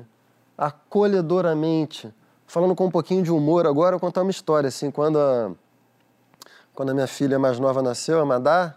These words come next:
bebê, né? Aí ela, a Madá tinha, ah, mas bom, todo bebê chora e você acolhe, assim, eh, em termos muito elementares, né? É o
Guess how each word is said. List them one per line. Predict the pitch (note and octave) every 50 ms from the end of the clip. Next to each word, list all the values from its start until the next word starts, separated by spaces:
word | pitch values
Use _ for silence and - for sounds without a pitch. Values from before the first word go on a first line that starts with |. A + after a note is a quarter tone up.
| _ -
bebê, | - - - A2+ A#2 C3 D#3 E3 D#3
né? | D3+ D3 D3+ - _ _ _ _ _ _ _ _ _ _ _ _ -
Aí | - A#2 A#2+ C3 C#3
ela, | - D3 D3 D3 C3+ C3+ C3+
a | C3+
Madá | C3+ C3+ C3 C#3+ D3
tinha, | C#3+ - - E3 -
ah, | E3
mas | E3 A2+ G#2
bom, | G#2 G2+ F#2 F2 F#2 - - - _
todo | - F3+ F3+ E3
bebê | D3+ D#3 C#3 A#2 C3 C3 B2 A#2 G#2+ G#2 G#2 - - _ _ _ _ _ _ _ _ - A3+ A#3 A3 G#3 G#3 - - - - - - -
chora | E3 D3 D3+ D#3+ E3 F3 F3+ F#3 F#3 F3+
e | F3+ F3
você | D#3+ D3+ E3 D3+ - - E3+ E3 E3
acolhe, | D#3 D#3+ - - - D3+ C#3+ C#3+ C#3 C#3 C#3+ C#3+ C#3+
assim, | C#3+ C3+ - - D3+ D3 C#3+ C#3 C3 A#2+ A2 G#2+ _ _ _ _ _ _ _ _ _ _ _ - -
eh, | C3 B2+ A#2+ A#2 A2+ A2 A#2
em | C3+ C3
termos | A#2+ - D3 D3+ D#3 D#3+ D3+
muito | D3+ D#3+ F3 F#3+ G3 F#3+ G#3 G3+ G3 G3 G3 F#3 F#3 - -
elementares, | F3+ F3+ F3 F#3 F#3 F#3 F#3+ F3 D#3 - D#3 D3 D3 D3 C3 A#2 A#2 A#2
né? | A#2+ C3 C#3+
É | C3 B2+
o | E3+